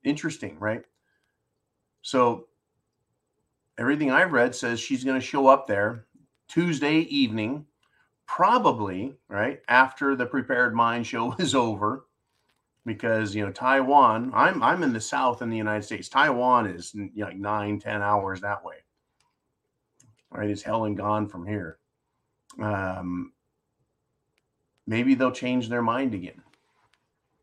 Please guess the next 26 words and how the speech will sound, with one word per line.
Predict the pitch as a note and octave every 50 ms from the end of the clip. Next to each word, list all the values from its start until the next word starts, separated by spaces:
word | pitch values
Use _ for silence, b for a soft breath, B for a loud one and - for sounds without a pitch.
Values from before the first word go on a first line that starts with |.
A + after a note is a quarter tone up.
| _ _ _ _ _ _ - -
I | - C#3 D#3+ E3+
wonder | D3+ C3 D3 D#3 D3 A2 F#2+ F2+ G2+ G#2+ - _ _ _ _ _ _
if | _ B2 A#2 G#2+
Nancy | A2 A2+ B2 D3 F3 F3+ E3 - - G#2+ G#2 G#2+ - B2
isn't | B2 B2 C3+ B2
getting | A#2+ C3 B2+ B2
on | A#2+ A#2 A#2 A2+
another | A2 G2+ G#2 A#2+ C#3 C#3+ C3+
plane | - - - A#2 G#2+ G2 F#2+ F#2+ F#2
somewhere | - - G2+ F#2 F2+ F2 E2 D#2+ F2 G#2+ - _ _ _ _ _ _ _ _ _ _ _ _ _ _ _ _ _ _ _ _ _ _ _ _ _ _ _ _ -
and | A2+ A#2+ A2+
gonna | B2 A#2+ A#2+
go | A2+ A#2+ A#2 A#2
live | A#2+ A#2+ A#2 A2+
on | A2+ A2+ A2+
an | A#2+ A#2+ B2+ -
island | - B2 C#3 D3+ D#3 D3 C3 A2 G#2 F#2+ -
somewhere. | - - B2 A2 G2+ F2+ F2 E2+ E2 D#2+ D#2 - G#2+ - _ _ _ _ _ _ _ _ _ _ _ _ _ _ _ _
She's | _ - C#3 C3
been | A#2 C3 C#3+ C3+ C3+
quite | - - C#3+ D#3 E3+ E3+
a | C#3+
useful | B2 C3 D#3 D#3 D#3 - - B2+ A#2+ A#2
tool | - - - D#3 D3+ C#3+ C#3 C#3 D3 D#3 D#3+ D#3+ - _ _ _ _ _ _ _ _ -
and | B2+ B2+ B2 A#2+ -
idiot | D3+ E3+ E3 C#3+ A#2 F#2+ D#2+ -